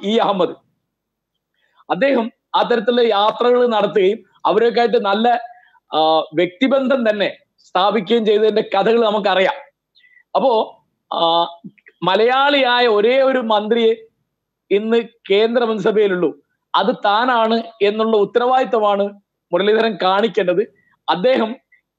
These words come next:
കേരള ഗവൺമെന്റിനെ വിമർശി-, വിമർശിക്കാം, പക്ഷെ ആ വിമർശനമല്ല അദ്ദേഹത്തിന്റെ ഉത്തരവാദിത്തം ഞാൻ വിചാരിക്കുന്നത്. ഇത് കഴിഞ്ഞിട്ട് നമുക്കൊക്കെ അത് ചെയ്യാന്നേ.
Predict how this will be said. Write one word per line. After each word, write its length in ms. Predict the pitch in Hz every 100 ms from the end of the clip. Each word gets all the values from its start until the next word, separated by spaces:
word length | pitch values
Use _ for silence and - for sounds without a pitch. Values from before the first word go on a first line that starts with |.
| -
കേരള 380 | 180 208 247 277
ഗവൺമെന്റിനെ 640 | 262 226 233 240 247 247 240
വിമർശി-, 420 | 208 220 - 247 190
വിമർശിക്കാം, 500 | 214 233 262 240 147 - _ _ -
പക്ഷെ 320 | 175 214 - - _ -
ആ 100 | 196
വിമർശനമല്ല 640 | 202 208 233 262 226 233
അദ്ദേഹത്തിന്റെ 480 | 214 208 220 220 202
ഉത്തരവാദിത്തം 400 | 220 226 233 214
ഞാൻ 180 | 208
വിചാരിക്കുന്നത്. 600 | 196 185 240 185 175 170 - _ _ -
ഇത് 240 | 175 190 294
കഴിഞ്ഞിട്ട് 480 | 294 226 226 247
നമുക്കൊക്കെ 480 | 247 233 240 254 247
അത് 220 | 240 233
ചെയ്യാന്നേ. 540 | 185 226 233 254 214